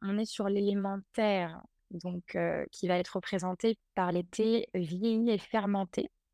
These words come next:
Donc la catégorie des pu'ers, qui est une catégorie que j'aime beaucoup, qui est passionnante et, euh, qui a beaucoup, beaucoup de vertus aussi médicinales. Donc là, ça représente plutôt,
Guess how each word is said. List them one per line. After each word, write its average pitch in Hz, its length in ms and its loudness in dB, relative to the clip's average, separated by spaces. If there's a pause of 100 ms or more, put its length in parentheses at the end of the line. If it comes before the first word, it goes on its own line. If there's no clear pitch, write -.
Donc 175 280 -4
la 175 140 0
catégorie 170 680 0
des 170 200 0
pu'ers, 170 500 2 (560)
qui - 140 -4
est 165 40 2
une 156 360 -4
catégorie 165 680 -2
que 175 140 -6
j'aime 151 440 -4 (300)
beaucoup, 175 720 0 (100)
qui 156 280 -2
est 156 80 -4 (340)
passionnante 196 760 0 (240)
et, 170 220 0
euh, 160 300 -4
qui - 80 -10
a 170 40 -4
beaucoup, 180 280 -4
beaucoup 190 240 -4
de 170 80 -4
vertus 175 420 -2
aussi 175 220 -6
médicinales. 175 760 0 (380)
Donc 190 160 0
là, 247 120 4
ça 240 100 0
représente 196 480 0
plutôt, 233 720 2